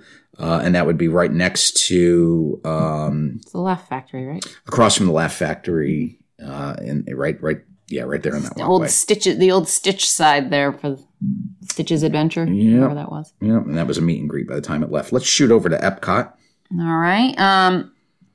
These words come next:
Speaker 2: they're still doing, uh, work in Epcot as they're trying to get things, um, finished up.
Speaker 1: Yep.
Speaker 2: Uh, however, it looks like the Future P-, Play Pavilion, um, is going to be on hold.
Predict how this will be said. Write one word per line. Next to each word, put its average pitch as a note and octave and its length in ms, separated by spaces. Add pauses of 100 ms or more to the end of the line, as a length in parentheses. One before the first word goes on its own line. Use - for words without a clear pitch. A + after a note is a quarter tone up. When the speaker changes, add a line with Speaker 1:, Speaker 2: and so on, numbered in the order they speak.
(220)
Speaker 2:
they're G#3 140
still C#4 280
doing, C4 360
uh, G#3+ 300
work B3+ 480
in G#3+ 320
Epcot C4 560 (120)
as F#3 160
they're F3+ 140
trying F#3+ 280
to F3+ 80
get F#3+ 200
things, F3+ 560
um, D#3+ 540
finished G3+ 440
up. G#3+ 340 (140)
Speaker 1:
Yep. C#3 240 (180)
Speaker 2:
Uh, D#3 340
however, G3+ 640
it E3+ 160
looks A3 320
like A3 220
the G3 120
Future F#3+ 320
P-, - 100 (280)
Play A3+ 260
Pavilion, C4+ 640
um, F#3 320
is E3+ 100
going F#3 200
to F3 60
be F3 160
on D#3+ 180
hold. C#3+ 500